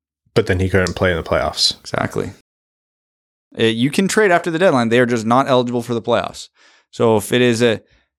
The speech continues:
Speaker 2: team that does not care about the playoffs, like the Red Wings and the Islanders, it could still happen. It's never happened,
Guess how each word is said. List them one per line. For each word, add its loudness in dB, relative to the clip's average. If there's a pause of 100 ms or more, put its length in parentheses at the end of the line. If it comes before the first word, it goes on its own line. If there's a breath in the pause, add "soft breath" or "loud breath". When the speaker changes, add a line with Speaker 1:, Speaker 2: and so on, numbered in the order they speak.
(120)
Speaker 2:
team 2
that 0
does 2
not 2
care 2
about 2
the -6
playoffs, 0 (120)
like -18
the -4
Red 2
Wings 0
and 2
the 4
Islanders, 2
it 0
could -4
still -2
happen. -6 (400 soft breath)
It's 0
never 2
happened, -6